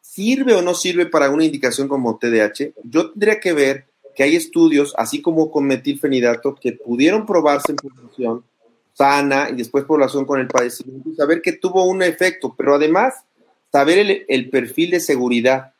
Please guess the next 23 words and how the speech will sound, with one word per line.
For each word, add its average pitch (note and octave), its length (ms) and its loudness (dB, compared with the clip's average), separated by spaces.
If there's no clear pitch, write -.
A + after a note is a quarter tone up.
¿no? G3 280 -2
Entonces, D#3+ 460 -2
el C3 160 -2
perfil C#3+ 340 0
de F#3+ 100 2
seguridad F3 560 4
que C3+ 100 -4
todos C3+ 340 0
los D#3 140 -6
medicamentos C3+ 680 -2
tienen B2+ 360 -2
y - 100 -14
que B2+ 100 -4
yo C#3 100 4
siempre D#3+ 300 2
digo D#3+ 260 6
que D#3+ 100 0
desde B2 220 0
el B2 100 0
medicamento B2 760 -2
<clears throat> - 60 -16
más D#3+ 480 4
moderno D#3+ 600 2